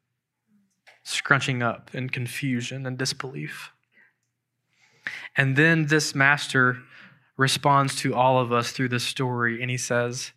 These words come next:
"Is your eye bad because I am good? Is your eye bad because of my generosity to others?"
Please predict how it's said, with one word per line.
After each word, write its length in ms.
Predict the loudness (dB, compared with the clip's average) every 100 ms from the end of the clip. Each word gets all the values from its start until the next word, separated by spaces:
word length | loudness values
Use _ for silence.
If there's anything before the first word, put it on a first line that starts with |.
| _ _ _ _ _ _
"Is 140 | -2 2
your 160 | 4
eye 100 | 4
bad 340 | 2 0 -2 -4
because 260 | -6 -4
I 120 | -4
am 120 | -6 -6
good? 340 | -8 -8 -10 _ _ _ _ _ _ _ _ _ _ _ _ _ _ _ _ _ _ _ -2
Is 160 | 2 4
your 160 | 6
eye 100 | 4
bad 320 | 4 4 4
because 280 | 4 2 0
of 100 | 0
my 140 | 2 0
generosity 640 | 0 -2 0 -2 -2 -6
to 140 | -4
others?" 560 | -6 -6 -6 -8 -12 -16